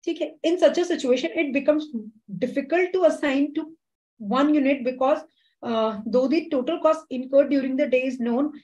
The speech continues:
हमें ये तो पता है कि total, अ, cost कितना हुआ है। Suppose पूरे दिन में हमारा सौ रुपए का खर्च हुआ है, लेकिन इस सौ रुपए को हम allocate नहीं कर सकते हैं फिनिश goods के ऊपर और work in progress में टेन परसेंट वाले पे और नाइंटी परसेंट वाले पे,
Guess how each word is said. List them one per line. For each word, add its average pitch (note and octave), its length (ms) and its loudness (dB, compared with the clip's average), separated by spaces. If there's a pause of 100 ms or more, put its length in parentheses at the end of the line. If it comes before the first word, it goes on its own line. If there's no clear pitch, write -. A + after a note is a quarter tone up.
(180)
हमें C4+ 160 2
ये A#3 160 4
तो D4+ 120 2
पता D4+ 200 4
है G4 60 0
कि G#4+ 100 6
total, E4+ 560 4
अ, B3+ 260 2 (240)
cost C#4+ 300 0
कितना C#4 260 0
हुआ C#4+ 200 6
है। A3 60 4
Suppose C4 420 0 (200)
पूरे C4+ 200 4
दिन B3 200 0
में C4 80 -2
हमारा B3 240 0
सौ C4 240 -2
रुपए B3 160 -2
का C#4 100 -2
खर्च C4 280 -6
हुआ C#4 60 0
है, D#4+ 60 -2
लेकिन F4+ 320 -6 (420)
इस E4+ 240 -8
सौ C#4 200 2
रुपए D#4 220 0
को C#4 160 -4
हम D#4+ 300 -2 (400)
allocate C#4+ 460 4
नहीं C#4+ 200 4
कर C4 140 2
सकते B3 320 -4
हैं D#4 200 -2
फिनिश A#3+ 340 0
goods C4 240 -2
के C#4+ 120 -2
ऊपर C#4+ 440 2 (600)
और A#3+ 280 4
work A#3 300 2
in C#4+ 180 0
progress C#4 440 2
में C4+ 300 -4 (600)
टेन C#4 220 2
परसेंट C#4+ 340 2
वाले C#4+ 260 0
पे F4 180 -4
और E4+ 300 -4
नाइंटी A#3+ 340 -2
परसेंट G3+ 340 -6
वाले F3 200 -4
पे, E3+ 140 -10